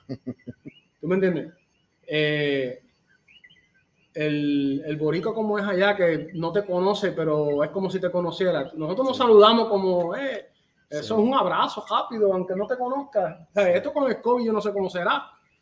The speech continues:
Speaker 1: Sí.
Speaker 2: Pero yo me acuerdo cuando, eh, nosotros llegábamos un maestro nuevo a la escuela, eso era una fiesta.
Speaker 1: Sí, sí.
Speaker 2: ¿Entiendes? Este, nosotros los latinos somos así, somos...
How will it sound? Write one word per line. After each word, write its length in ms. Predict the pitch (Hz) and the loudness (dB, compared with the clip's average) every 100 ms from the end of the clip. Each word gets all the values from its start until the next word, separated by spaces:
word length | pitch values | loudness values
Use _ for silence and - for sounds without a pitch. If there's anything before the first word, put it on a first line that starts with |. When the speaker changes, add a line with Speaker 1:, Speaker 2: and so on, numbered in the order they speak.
| _ _ _ | _ _ _
Speaker 1:
Sí. 180 | - - | -16 0
Speaker 2:
Pero 180 | 185 165 | 2 2
yo 120 | 160 | 0
me 100 | 180 | -2
acuerdo 360 | 220 220 269 311 | -4 -6 -6 -6
cuando, 360 | 220 185 165 | -4 -2 -2
eh, 280 | 156 147 139 - _ _ - | -2 -2 -6 -12 _ _ -16
nosotros 800 | 160 156 - 147 196 202 202 190 | -8 -6 -6 -10 -2 0 2 2
llegábamos 460 | 180 170 180 190 190 | 0 0 -2 0 -2
un 80 | |
maestro 340 | 185 180 180 175 | -2 -4 -6 -6
nuevo 520 | 160 165 190 185 175 | -6 -4 -4 -2 -2
a 40 | |
la 100 | 160 | -2
escuela, 380 | 156 - 151 147 | -6 -8 -10 -8
eso 200 | 123 160 | -10 -10
era 140 | 156 160 156 147 135 - _ _ _ _ _ - _ _ _ _ _ | -6 -4 -4 -6 -10 -14 _ _ _ _ _ -20 _ _ _ _ _
una 160 | 135 170 | -6 -6
fiesta. 440 | - 175 214 - | -2 -4 -4 -6
Speaker 1:
Sí, 220 | 127 110 107 | -10 -10 -14
sí. 320 | - 110 127 | -12 -10 -10
Speaker 2:
¿Entiendes? 520 | 151 185 190 160 139 | -6 -2 0 0 0
Este, 720 | 147 139 - 156 151 147 139 - - 165 | -4 -8 -4 0 2 0 -4 -12 -12 -4
nosotros 320 | 160 170 214 | 0 4 6
los 80 | 220 | 6
latinos 340 | 214 208 208 | 6 6 4
somos 260 | 202 208 202 | 2 0 0
así, 220 | 196 180 - | -2 -4 -4
somos... 600 | 147 170 175 175 160 143 | -8 -2 0 0 -2 -4